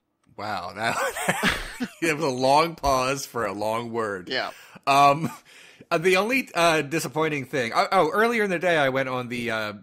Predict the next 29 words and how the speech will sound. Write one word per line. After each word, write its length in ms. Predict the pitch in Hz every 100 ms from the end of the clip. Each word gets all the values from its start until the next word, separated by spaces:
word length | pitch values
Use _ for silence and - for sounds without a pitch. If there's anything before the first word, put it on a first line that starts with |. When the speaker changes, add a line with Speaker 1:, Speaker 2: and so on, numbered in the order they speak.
| -
Speaker 1:
studio 400 | - 220 135 107
tour, 300 | 107 98 95
which 160 | -
was 160 | 269 -
fun. 320 | 107 87 95 _ - - _ -
Uh, 120 | 139 139 -
um, 600 | 139 131 123 120 120 - _
and 320 | 147 143 139 139
then 540 | 143 143 139 139 135 156
at 180 | 156
night 460 | 170 269 165 156 120
there 160 | 131 131
was 200 | 123 -
something 240 | 131 131
called 280 | 127 123 117
the 60 |
Terror 460 | 110 - 131 143 120
Tram, 500 | - 117 101 92 85
and 100 | 107
I 80 | 117
thought, 220 | 113 110 -
"Oh, 220 | 254 135
this 160 | 135
will 80 | 156
be 140 | 127 127
like 260 | 113 117
the 80 | 127
studio 480 | - 127 117 117 113
tour, 560 | - 262 175 107 117